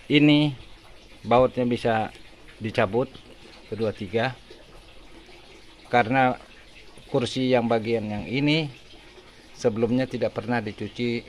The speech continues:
basah-basah, semprot seperti nyemprot mobil sampai basah begitu. Tidak, sehingga baut di dalam tidak berkarat. Eh, nah,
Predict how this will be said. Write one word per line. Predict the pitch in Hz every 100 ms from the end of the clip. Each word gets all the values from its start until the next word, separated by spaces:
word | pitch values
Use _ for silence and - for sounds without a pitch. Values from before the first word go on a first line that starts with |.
| - 87 - -
basah-basah, | 101 95 113 - 107 98 - 104 - - - - - - - -
semprot | - 110 95 - 117 - - - -
seperti | 113 - 101 107
nyemprot | 110 101 107 98
mobil | 104 90 113
sampai | 98 90
basah | 95 87 82 104 98 87
begitu. | 82 85 - 92 85 - - - - - - -
Tidak, | - 95 95 -
sehingga | 110 98 101 120
baut | 117 101 104
di | 101 95
dalam | 98 101 110
tidak | 107 95
berkarat. | 85 92 95 90 87 - - - - - - -
Eh, | 117 113 - - - - - 101
nah, | 101 87